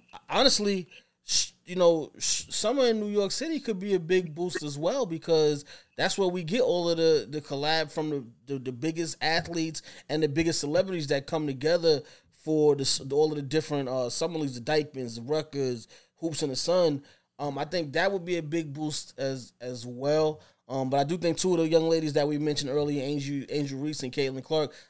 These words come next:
I think they're gonna help, um, add to, add to that, to that, um, just because there's, their personalities are so big. I think, uh, female ballers like that can definitely help,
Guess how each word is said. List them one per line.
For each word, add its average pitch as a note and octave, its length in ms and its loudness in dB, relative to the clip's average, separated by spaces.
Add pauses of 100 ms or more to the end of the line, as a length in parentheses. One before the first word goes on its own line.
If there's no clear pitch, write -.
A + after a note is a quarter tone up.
I A#2+ 100 -4
think C#3+ 460 -2
they're D#3+ 200 6
gonna E3 400 0 (220)
help, D#3 400 0 (500)
um, C3 540 0 (800)
add D#3+ 320 4
to, - 220 0
add D3+ 220 0
to C#3+ 180 0
that, C#3 360 -2
to C3 160 -6
that, B2+ 260 -2
um, B2+ 240 -4
just C3+ 180 -8
because C3+ 320 -4
there's, C#3 220 -6 (140)
their C#3 340 -2 (300)
personalities D3 760 2
are B2 100 -2
so C#3+ 320 0
big. B2 540 -2 (360)
I G#2 80 -12
think, C#3 280 -4 (240)
uh, C3 220 -4
female D#3+ 440 -2
ballers D3+ 460 2
like B2 300 -4
that C#3+ 340 0
can B2+ 140 -4
definitely C3 640 -4
help, B2+ 360 -4